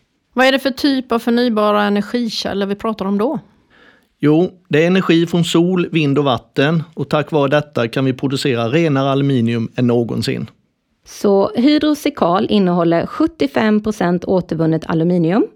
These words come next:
Speaker 3: och Hydroreduxa tillverkas av förnybara energikällor. Kan vi sammanfatta det så?
Speaker 1: Japp,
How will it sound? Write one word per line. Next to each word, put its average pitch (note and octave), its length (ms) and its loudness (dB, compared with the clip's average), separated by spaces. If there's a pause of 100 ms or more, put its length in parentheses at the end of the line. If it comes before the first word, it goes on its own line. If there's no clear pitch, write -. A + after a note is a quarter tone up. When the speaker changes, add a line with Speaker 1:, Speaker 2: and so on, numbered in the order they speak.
(140)
Speaker 3:
och C4+ 360 -2
Hydroreduxa F3+ 720 0
tillverkas E3+ 680 -4
av D#3+ 280 -4
förnybara - 840 -4 (100)
energikällor. A3 680 -2 (600)
Kan F#3 160 -4
vi F3+ 200 -2
sammanfatta G3 560 -2
det B3 80 -2
så? - 240 -8 (680)
Speaker 1:
Japp, A#3 420 -2